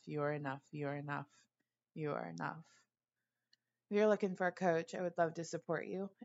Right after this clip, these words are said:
Information on my services can be found at intuitive coaching with amy dot com. Pay extra close attention to the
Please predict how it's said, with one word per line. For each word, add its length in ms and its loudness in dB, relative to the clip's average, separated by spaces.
Information 600 0
on 80 0
my 120 0
services 600 0
can 160 -2
be 120 -2
found 580 -2
at 160 0
intuitive 800 0
coaching 300 -6
with 160 -6
amy 240 -4
dot 160 0
com. 400 -2
Pay 80 0
extra 320 -2
close 280 -2
attention 480 -4
to 120 -2
the 180 -6